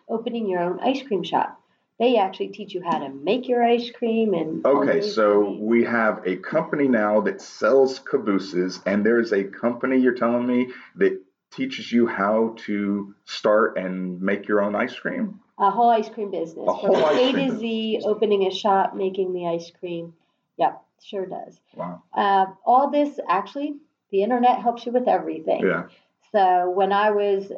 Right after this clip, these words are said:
Speaker 1: after I was laid off, I had my time to figure things out. So I would go on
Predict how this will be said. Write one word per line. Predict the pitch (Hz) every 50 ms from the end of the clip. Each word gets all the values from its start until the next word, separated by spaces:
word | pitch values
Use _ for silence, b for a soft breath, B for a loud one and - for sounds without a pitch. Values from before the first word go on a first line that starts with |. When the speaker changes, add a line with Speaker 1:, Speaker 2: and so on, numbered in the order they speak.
| - -
Speaker 1:
after | 208 220 220 247
I | 240 226
was | 220 226
laid | 226 226 220 240
off, | 240 254 247 247 226
I | 185
had | 180 175 170 185 185 180
my | 185 180 175
time | 180 - 214 208 208 208 202 202 196 196 196 196
to | 202 180 180 -
figure | - 208 185 180 190 185
things | 190 - 190 185 185 185 185
out. | 214 208 208 214 - - - -
So | 202 180 175 175 175 - -
I | 185 196
would | 190 196 190 196
go | 196 190 185
on | 190 196 196 196 202 202 202 202